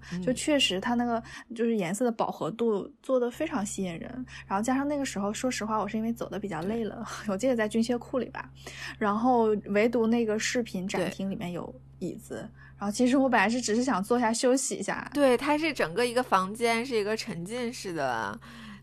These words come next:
Speaker 1: 呃，
Speaker 2: 对。
Speaker 1: 作品吧，算是，嗯。
Speaker 2: 是的。
Speaker 1: 还装修了一下。<laughs>
Speaker 2: 而且它整个房间都不是白色的，好像整个房间都橙色的。
Speaker 1: 对，都是彩色的，是的。
Speaker 2: 嗯，反正那个我特别喜欢，可以跟大家再说一遍，它叫什么名字来着？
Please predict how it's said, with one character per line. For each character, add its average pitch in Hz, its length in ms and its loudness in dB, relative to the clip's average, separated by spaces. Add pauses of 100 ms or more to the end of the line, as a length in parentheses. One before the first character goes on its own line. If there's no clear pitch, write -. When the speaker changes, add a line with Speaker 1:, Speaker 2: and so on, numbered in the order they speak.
Speaker 1:
呃， - 100 -6
Speaker 2:
对。 240 140 2
Speaker 1:
作 226 100 4 (120)
品 - 200 0
吧， - 220 -12
算 - 260 -14
是， - 140 -20 (160)
嗯。 180 140 -16
Speaker 2:
是 - 240 -8
的。 214 400 -8 (100)
Speaker 1:
还 175 100 -6
装 208 280 0
修 208 200 -2
了 185 80 -4
一 - 100 -6
下。 - 220 -8 (300)
<laughs> 330 360 6
Speaker 2:
而 320 120 6
且 294 80 2
它 370 140 8
整 277 120 6
个 220 120 6
房 208 340 2
间 320 240 2
都 320 100 6
不 226 80 -2
是 202 80 2
白 - 280 -4
色 196 180 -2
的， 180 80 -2
好 202 80 -2
像 208 80 0
整 220 100 -2
个 208 60 -2
房 185 180 0
间 233 80 2
都 254 120 4
橙 - 140 -2
色 269 40 8
的。 240 140 10
Speaker 1:
对， 226 100 4
都 247 60 8
是 233 120 6
彩 - 360 -2
色 - 140 -8 (120)
的， - 200 -8
是 - 140 -10
的。 208 60 -2
Speaker 2:
嗯， 208 60 0
反 214 100 2
正 214 80 4
那 320 180 4
个 262 100 10
我 202 120 10
特 226 140 4
别 202 100 6
喜 - 180 -2
欢， 190 220 -4
可 247 140 2
以 233 40 4
跟 226 120 4
大 240 80 6
家 226 100 8
再 240 180 4
说 226 180 0
一 190 80 2
遍， 180 220 -2
它 220 120 0
叫 220 80 2
什 - 140 -2
么 - 60 0
名 214 220 0
字 - 120 -8
来 - 160 -10
着？ - 120 -12